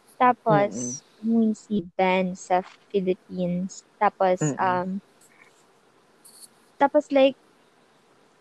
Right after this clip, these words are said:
Speaker 1: nakita niya si Jen na parang kalbo na,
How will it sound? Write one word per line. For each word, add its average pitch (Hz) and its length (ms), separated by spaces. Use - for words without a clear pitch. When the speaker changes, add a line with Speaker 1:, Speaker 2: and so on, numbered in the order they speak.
Speaker 1:
nakita 233 640
niya 208 240
si 196 480
Jen 285 320
na 240 80
parang 208 400
kalbo 208 400
na, 247 160